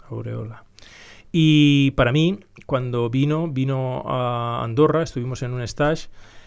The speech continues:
y era, y, y yo siempre lo cuento a la gente, era, era muy humilde.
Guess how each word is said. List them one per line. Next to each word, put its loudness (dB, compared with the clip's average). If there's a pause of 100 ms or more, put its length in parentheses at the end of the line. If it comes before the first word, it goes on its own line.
(300)
y -2
era, 4
y, 0
y -2
yo 2
siempre -2
lo 0
cuento -2
a 2
la 2
gente, -2
era, 0
era -2
muy -4
humilde. -4